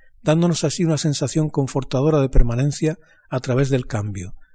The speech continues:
de regreso al punto de partida a pesar del paso del tiempo y de la música. En una historia, como en una pieza musical, hay un principio claro y un final que cierran el fluir de los hechos y le da, y le, y que cierra el fluir de los hechos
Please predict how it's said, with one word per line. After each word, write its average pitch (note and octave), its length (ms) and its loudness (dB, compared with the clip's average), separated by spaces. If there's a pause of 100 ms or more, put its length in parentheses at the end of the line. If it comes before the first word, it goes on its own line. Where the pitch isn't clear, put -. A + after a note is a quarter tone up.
(120)
de C3 140 0
regreso B2 400 -2
al D3 100 0
punto D#3 320 0
de C3 80 0
partida D3 580 -2 (300)
a C#3+ 120 -6
pesar - 300 -2
del B2+ 180 -2
paso C3 300 -2
del A#2 160 -4
tiempo C3 600 -2
y B2+ 100 -4
de A#2 80 -6
la G#2 80 -8
música. F#2+ 500 -2 (720)
En B2 140 0
una D3+ 140 2
historia, D3+ 460 2
como B2+ 220 -2
en C3+ 60 0
una D#3 180 0
pieza C#3 260 -2
musical, B2+ 580 -4 (380)
hay D3+ 160 0
un E3+ 100 0
principio D#3+ 500 0
claro E3+ 360 0
y C#3+ 120 -2
un D#3+ 80 0
final D#3 380 -2
que C3 160 -4
cierran D#3+ 480 -2 (360)
el C3+ 140 0
fluir D#3 320 2
de C#3+ 80 2
los B2 220 -2
hechos C#3+ 440 -2 (340)
y C3+ 120 -4
le B2+ 120 -2
da, B2 160 -2
y C#3 120 -4
le, B2 200 -2 (140)
y C3+ 260 -6
que A#2+ 140 -6
cierra D#3 240 0
el C3+ 60 0
fluir C3+ 180 4
de B2+ 80 0
los A#2 160 -4
hechos C3+ 380 -2